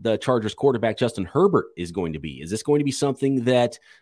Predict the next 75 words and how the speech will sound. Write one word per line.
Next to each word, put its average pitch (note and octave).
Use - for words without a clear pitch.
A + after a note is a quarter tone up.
and, A#2
and A#2+
it -
looks D3+
like C#3
he's A2
going A2
to F#2+
play, G#2+
and, F#2
and, F2
you F2+
know, E2
I F2
don't, F2+
I -
don't F2+
know F2+
what F2+
kind F#2+
of, E2+
you F#2
know, E2+
tape G#2+
and F2
flak G#2
jacket G#2+
and, G2+
and G2
all G2
that G#2
stuff G#2+
he's F2+
gonna G#2
be F#2
wearing. F2+
Is F2+
I, G2+
I'm F#3+
just -
worried A#2
this G#2
is -
gonna G2+
hamper G#2+
Justin A2+
Herbert, A#2
just A#3+
as A2+
a F#2
football C#3
fan D3
and G#2
watching B2
him G2+
play. F3+
I B2
don't D#3
want F3+
this C#3+
to G#2
hamper C3+
him A2+
throughout A#2
the F#2+
season, B2+
and A2
I B2
don't D#3
want C#3+
him C3
to A#2
get A#2
hurt B2
worse B2